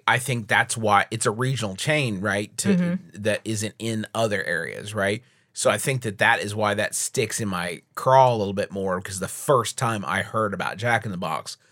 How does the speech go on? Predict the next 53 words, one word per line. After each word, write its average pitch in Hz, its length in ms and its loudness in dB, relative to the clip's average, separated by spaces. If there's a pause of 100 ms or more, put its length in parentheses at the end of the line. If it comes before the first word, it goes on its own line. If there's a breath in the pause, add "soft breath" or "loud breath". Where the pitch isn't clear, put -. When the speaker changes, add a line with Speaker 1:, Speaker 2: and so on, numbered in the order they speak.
(160)
Speaker 1:
was 113 280 0
this, 104 200 -4
uh, - 100 -2
E. 90 200 -10
coli 90 480 -4
outbreak. - 380 -10
Speaker 2:
Yes. 185 200 2
Speaker 1:
So 101 120 -2
it - 20 -2
was 95 120 -6
an 98 100 -4
early, 104 560 -2 (100)
early 120 320 0
connection. 95 600 -10 (100)
Speaker 2:
So, 190 400 6 (100)
uh, 165 60 -2 (160)
at 190 240 4
Jack 233 260 4
in 247 60 4
the 233 60 2
Box, 208 360 6
there 190 160 6
were, 185 140 6
and 233 180 4
this - 140 2
was 302 160 2
much 226 180 4
bigger 180 240 4
too. 180 140 2
The 214 80 8
other 254 160 8
thing 202 120 4
about 170 220 8
it 170 80 6
is 165 160 6
this 190 240 4
was 202 100 4
much 185 220 2
more 170 220 6
of 156 100 4
a, 151 240 4
a 170 140 4
severe, 170 640 6
widespread 160 640 6
outbreak. - 600 0 (160)
Speaker 1:
Mm-hmm. 98 240 -4
Speaker 2:
Um, 175 200 6
contaminated 214 640 6
hamburger. 190 440 6
It 175 100 6
was 208 140 6
called 240 220 6
the, 190 260 6